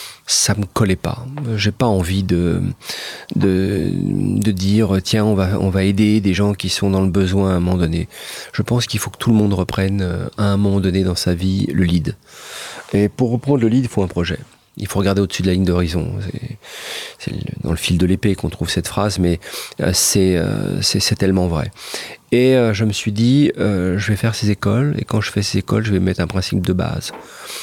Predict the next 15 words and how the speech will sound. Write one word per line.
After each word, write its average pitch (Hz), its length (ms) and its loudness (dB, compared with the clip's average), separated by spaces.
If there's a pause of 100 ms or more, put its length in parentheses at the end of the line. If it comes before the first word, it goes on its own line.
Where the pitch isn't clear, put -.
(420)
Euh, - 120 2
le 95 100 2
principe 104 320 -2
de 107 60 6
base 127 180 2
qui - 100 -2
a 98 40 0
conduit 107 260 0
ma 101 140 4
vie, 87 180 -2
pas 101 160 0
chercher 101 240 -2
de 92 40 -2
bouc 92 200 0
émissaire, 87 500 -2